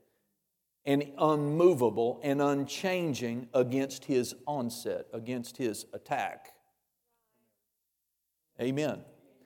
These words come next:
The only way he's gonna know on his side if you're one he can devour or not is to attack you and find out what you do.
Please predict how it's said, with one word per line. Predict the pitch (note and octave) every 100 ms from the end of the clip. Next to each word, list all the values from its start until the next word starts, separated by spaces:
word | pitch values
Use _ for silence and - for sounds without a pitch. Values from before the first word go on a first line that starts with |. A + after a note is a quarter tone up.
| _ _ -
The | C3 D#3+
only | G3+ G#3
way | G3 F#3 F3+
he's | F3 B3+ C#4+ C#4
gonna | - F3 D3
know | D3+ D3+
on | C#3 C3+
his | D#3+ A3+ F#3+
side | - A2+ G#2+ G#2+ A2+ - _ _
if | - E3 D#3
you're | C#3 F#3+ A3
one | F#3+ F#3 G3
he | F3+ G3+
can | G3+ E3+ D3
devour | F3 C3+ F3+ F3 E3
or | D3+ C3
not | C3 G#3 F3+ C3+ C#3 - - -
is | C#3+ B2+ -
to | D3+ B2+
attack | A#2+ - G#3 C3+ -
you | G#2+ G2 F2 - _ _ - - - _ _ _ _
and | A#2+
find | A2 D3 C#3
out | C3+
what | B2 B2 -
you |
do. | B2 B2+ G#2+ F#2+